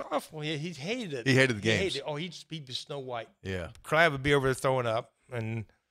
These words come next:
Speaker 2: And
Speaker 1: I
Speaker 2: that's
Speaker 1: like
Speaker 2: true.
Speaker 1: the games. I
Speaker 2: Crab
Speaker 1: like
Speaker 2: would throw up
Speaker 1: Oh,
Speaker 2: before
Speaker 1: yeah, he
Speaker 2: games.
Speaker 1: finally got over that, but <laughs> it was like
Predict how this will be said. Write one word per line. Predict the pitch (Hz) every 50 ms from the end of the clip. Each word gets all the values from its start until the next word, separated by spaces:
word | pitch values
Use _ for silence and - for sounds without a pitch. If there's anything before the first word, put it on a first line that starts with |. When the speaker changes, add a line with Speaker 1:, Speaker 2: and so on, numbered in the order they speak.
| _ -
Speaker 2:
And | 107 - 151 143 147
Speaker 1:
I | 147
Speaker 2:
that's | 143
Speaker 1:
like | 160 180 202 190
Speaker 2:
true. | 196 156
Speaker 1:
the | 117
games. | 123 135 123 120 110 - - -
I | 131 151
Speaker 2:
Crab | 151 139 135
Speaker 1:
like | 147 156 170 156
Speaker 2:
would | 139 147 151 147
throw | - - 151 139 127 123
up | 117 113 - -
Speaker 1:
Oh, | -
Speaker 2:
before | 143 143 117
Speaker 1:
yeah, | 110 107
he | -
Speaker 2:
games. | 190 - 165
Speaker 1:
finally | 180 175 156 131
got | 131 131 123 131
over | 139 143 120 120
that, | 113 113 110 113 110
but | 117 117 - - - - _ _ _ _ _
<laughs> | _ _ _ _ _ - -
it | 311
was | - - - - - _ -
like | 180 - _ - 262 277 -